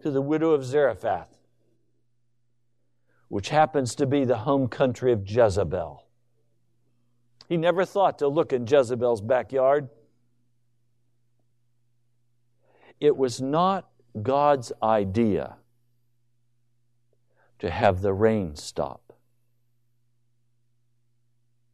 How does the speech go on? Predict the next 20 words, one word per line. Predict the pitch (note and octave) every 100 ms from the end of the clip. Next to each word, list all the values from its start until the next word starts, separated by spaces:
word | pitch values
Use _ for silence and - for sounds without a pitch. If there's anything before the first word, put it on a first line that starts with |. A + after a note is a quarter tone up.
| _ _ _ _ -
It |
was | F2+ G2
Elijah's | G2 F#2+ G2 A2 C3+ G#2 E2 E2
idea. | D2+ D2+ E2+ D2 - - _ _ _ _ _ _ _ _ _ _ _ _ _ _ _ _ _ _ _ _ _ _ _ _ _ _ _ _ _ _ _ _ _ _ _ _ _ _ C3+
You | D#3+
don't | E3+ A2+
find | D#3+ D#3 B2
that | B2 B2
in | A#2+
this | A#2 C#3
passage | - - C#3 A2+ A#2+ G2+
of | G2
Scripture | - D#3+ E3 - A#2+ A2
in, | G#2 - - - -
in | B2+ G#2+
First | - C#3+ A#2 -
Kings, | - C3 A#2 G#2+
the | G#2
seventeenth | - B2+ A#2 G2 A2+ F#2+
chapter. | - D#3 D3 A2